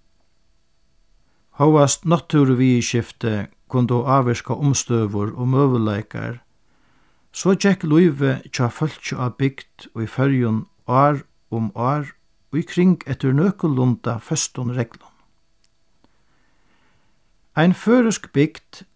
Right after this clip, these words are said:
var bygdin sjálv við húsum og heimirust, hin velti bøvurin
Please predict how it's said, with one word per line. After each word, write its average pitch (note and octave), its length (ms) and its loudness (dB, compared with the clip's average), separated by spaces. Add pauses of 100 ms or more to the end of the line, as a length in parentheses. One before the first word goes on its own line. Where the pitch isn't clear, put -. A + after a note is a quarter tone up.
(220)
var C3 220 0
bygdin C#3 480 -2
sjálv C3 640 0
við A2+ 400 -6
húsum D3+ 680 -2
og B2 220 -6
heimirust, C#3 720 -2 (960)
hin A#2 320 -2
velti C3 400 -4
bøvurin D3 680 0